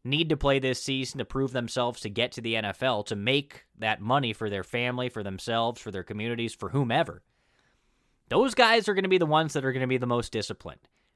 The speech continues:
Those guys are the ones that essentially have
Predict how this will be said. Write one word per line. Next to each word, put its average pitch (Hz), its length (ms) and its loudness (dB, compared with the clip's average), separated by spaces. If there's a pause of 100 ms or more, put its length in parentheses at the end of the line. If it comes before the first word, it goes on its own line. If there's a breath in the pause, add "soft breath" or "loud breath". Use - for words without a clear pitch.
(240)
Those 208 300 4
guys 208 340 6
are 196 80 4
the 170 80 4
ones 143 580 2
that 131 160 -2
essentially 156 680 0
have 123 420 0